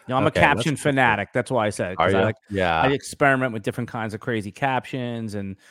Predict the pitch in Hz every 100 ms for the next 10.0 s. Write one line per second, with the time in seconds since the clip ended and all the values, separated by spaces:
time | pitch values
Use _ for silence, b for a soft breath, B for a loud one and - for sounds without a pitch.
0 | b - 123 - - 107 101 135 147 139
1 | 131 127 120 110 113 - 196 180 131 202
2 | 190 139 127 127 127 165 - 160 147 147
3 | 113 123 156 147 - 113 - 113 120 b
4 | b b 113 131 151 - 127 110 - 120
5 | 101 98 90 90 80 95 131 107 - 156
6 | 113 - 135 120 127 131 147 117 110 123
7 | 135 123 123 117 110 135 165 190 135 120
8 | - 113 113 113 110 - _ - 135 139
9 | 123 - - - 85 - 95 98 104 95